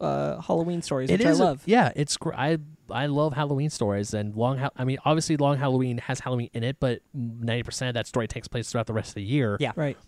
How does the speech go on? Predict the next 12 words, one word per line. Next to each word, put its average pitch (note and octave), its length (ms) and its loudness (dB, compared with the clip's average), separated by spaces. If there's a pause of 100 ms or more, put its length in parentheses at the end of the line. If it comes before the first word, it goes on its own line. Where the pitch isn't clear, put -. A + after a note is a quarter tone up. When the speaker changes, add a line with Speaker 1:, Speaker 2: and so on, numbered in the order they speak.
(200)
Speaker 2:
But C3+ 440 0 (160)
this C3+ 360 -2
being B2 280 -2
straight, C3+ 500 -4
these B2 200 -2
stories B2 360 0
have, B2 360 -2 (340)
ha-, C3 140 -8 (100)
take - 240 -4
place A#2+ 260 2
on A#2 200 0
Halloween, A#2+ 520 -2